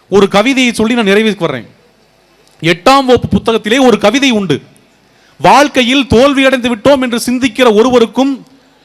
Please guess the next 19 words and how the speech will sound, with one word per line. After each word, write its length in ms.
இந்த 220
கவிதை 640
ஒரு 260
பொன்னான 460
கவிதை. 440
மு 420
மேத்தா 460
என்று 220
ஒரு 80
அற்புதமான 460
கவிஞர் 340
எழுதியிருக்கிறார் 400
அந்த 120
கவிதையை. 420
அவர் 240
சொல்றார், 320
"நட, 440
நாளை 500
மட்டுமல்ல 640